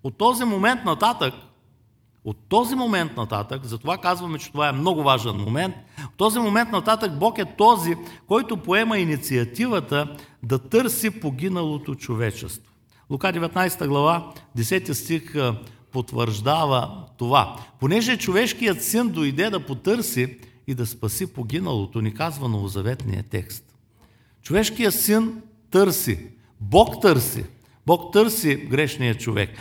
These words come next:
И Бог иска да търси грешния човек. И Бог постоянно от небето задава този въпрос към всеки един човек. „Къде си? Какво правиш? Ти си мое творение. Ти си този, който аз съм създал, за да общувам с тебе, за да се радваме заедно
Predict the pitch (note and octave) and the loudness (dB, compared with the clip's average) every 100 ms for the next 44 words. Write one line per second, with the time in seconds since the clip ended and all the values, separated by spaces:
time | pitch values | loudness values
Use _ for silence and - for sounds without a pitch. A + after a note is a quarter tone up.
0 | A#2 - C3+ G#3 G#3+ G#3 G#3 A3+ A#3 A#3 | -10 -2 2 2 0 -6 0 2 2 2
1 | F#3+ A#3 F3+ C#3+ - A#2 - C3 C3 G#2+ | 2 2 2 2 -2 -4 -2 -2 -2 -2
2 | A2 G#2+ A#2+ A#2+ A#2 C#3 C3+ D3+ A3+ - | -4 -2 0 0 -2 -6 -2 6 6 6
3 | G#3+ - F3 A#3 B3+ F3 D3 D3+ D#3 C#3+ | -2 0 4 6 6 2 0 -2 -2 -2
4 | A#3 A3 D#3+ D#3 F#3+ G#3+ E3+ C#3+ - - | -2 -2 -4 0 4 4 4 0 -8 -6
5 | G#3 G#3 F3 E3 D#3+ F3+ F#3 - C#3+ - | 0 2 2 0 -2 -2 -2 -2 -6 -4
6 | D#3+ C#3 B2+ C#3 C3 C3 A2+ A2+ G#2 A#2 | -6 -4 -4 -4 -4 -4 -4 -4 -4 0
7 | F3+ C#3 D#3 G#2 - _ _ _ - G#2 | 0 0 -4 -6 -8 _ _ _ -8 -8
8 | C3+ D3+ D#3 D#3+ C#3+ G#2 - - - - | -8 -10 -6 -4 -2 -4 -8 -16 -20 -8
9 | D#3 D3 C3+ D3 C3 C3 A2+ A#2+ C3+ A2 | -4 0 0 2 0 -2 0 0 0 -2
10 | - - - _ _ _ _ - F3 E3 | -4 -10 -18 _ _ _ _ -6 -4 -4
11 | E3+ F#3 D#3+ E3 E3 D#3 D#3+ D#3 C#3+ - | 2 2 2 0 0 4 2 2 -4 -2
12 | A#2+ C#3 D3 A#2+ - D3 C3 B2 A#2+ G2+ | 0 4 4 2 -6 -2 0 2 0 -2
13 | - E3+ F#3 E3 E3+ - D3 A2 G#2+ - | -4 -2 -2 -4 -10 -8 -6 -6 -8 -14
14 | G#2 C#3 D#3 C#3 C3+ D3 F3+ F3+ F3+ D#3 | -8 -2 0 0 2 4 4 2 -4 -4
15 | E3+ D#3 A#2 | -2 -2 -4